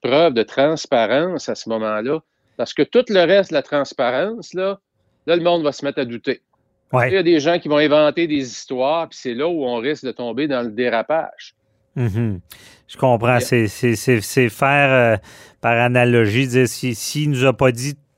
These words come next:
Speaker 2: toute la vérité sur ce point-là, est-ce que vraiment il nous dit toute la vérité sur d'autres choses ?
Speaker 1: Ouais,
Speaker 2: Euh,
Speaker 1: puis les, imaginez, euh, le confinement qui, qui nous prépare, entre guillemets, présentement. On nous parle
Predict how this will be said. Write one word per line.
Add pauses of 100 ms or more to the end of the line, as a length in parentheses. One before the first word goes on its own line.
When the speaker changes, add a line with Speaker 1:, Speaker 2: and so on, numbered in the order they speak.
(120)
Speaker 2:
toute
la
vérité
sur
ce
point-là,
est-ce
que
vraiment
il
nous
dit
toute (160)
la
vérité
sur
d'autres
choses ? (640)
Speaker 1:
Ouais,
Speaker 2:
Euh,
Speaker 1:
puis
les, (360)
imaginez,
euh,
le
confinement
qui,
qui
nous
prépare,
entre
guillemets,
présentement.
On
nous
parle